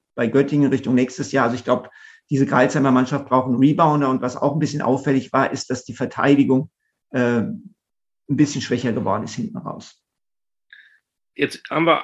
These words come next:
Speaker 2: äh, alle Mannschaften mal durchleuchtet. Es ist natürlich jetzt schwierig, weil, wie gesagt, wir wissen überhaupt nicht, wie die Kader in der nächsten Saison aussehen. Teilweise gibt es auch neue Trainer, neue, ähm,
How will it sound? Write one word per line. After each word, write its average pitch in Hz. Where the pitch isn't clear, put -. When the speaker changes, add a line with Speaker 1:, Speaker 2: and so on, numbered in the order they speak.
Speaker 2:
äh, 147
alle 151
Mannschaften 147
mal 131
durchleuchtet. 131
Es 135
ist 143
natürlich 120
jetzt 117
schwierig, 165
weil, 120
wie 120
gesagt, 120
wir 110
wissen 131
überhaupt 131
nicht, 120
wie 113
die 113
Kader 123
in 110
der 113
nächsten 117
Saison 110
aussehen. 143
Teilweise 104
gibt 107
es 104
auch 110
neue 107
Trainer, 143
neue, 113
ähm, 110